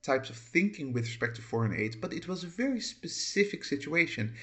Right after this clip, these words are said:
It was a situation where you had European societies that before the war, before nineteen thirty-nine, were doing pretty well and had large institutions, well-functioning institutions, were on their democratic path, um,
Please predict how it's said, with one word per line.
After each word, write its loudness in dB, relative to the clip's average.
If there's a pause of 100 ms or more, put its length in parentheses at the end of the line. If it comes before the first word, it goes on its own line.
(160)
It 2
was 4
a -2
situation -2
where 6
you 2
had 0
European 4
societies 2 (1300)
that 8 (280)
before 6
the 6
war, 2
before 6
nineteen -2
thirty-nine, 4 (480)
were 10
doing 0
pretty 2
well 6 (200)
and 4
had 0
large 4
institutions, -2
well-functioning 4
institutions, 2
were 8
on 6
their 6
democratic 0
path, -2 (540)
um, 4